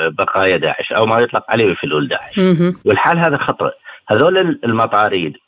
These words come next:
Speaker 1: اللي هم يسكنون مناطق بعيدة ويشتغلون بين فترة وأخرى، مو هم اللي دي يقفون خلف هذه العمليات النوعية التي يحضر فيها،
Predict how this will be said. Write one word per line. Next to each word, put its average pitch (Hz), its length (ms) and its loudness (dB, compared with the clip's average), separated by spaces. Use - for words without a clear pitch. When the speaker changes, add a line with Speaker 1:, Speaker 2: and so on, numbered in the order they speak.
Speaker 1:
اللي 113 160 0
هم 110 160 0
يسكنون 113 460 0
مناطق 107 460 0
بعيدة 92 360 0
ويشتغلون 92 600 0
بين 87 240 0
فترة 92 320 -2
وأخرى، 80 460 0
مو 160 120 2
هم 180 220 2
اللي 165 140 2
دي 139 120 0
يقفون 123 500 0
خلف 110 320 -2
هذه 117 120 2
العمليات 104 540 0
النوعية 85 640 0
التي 101 260 2
يحضر 101 380 0
فيها، 113 540 0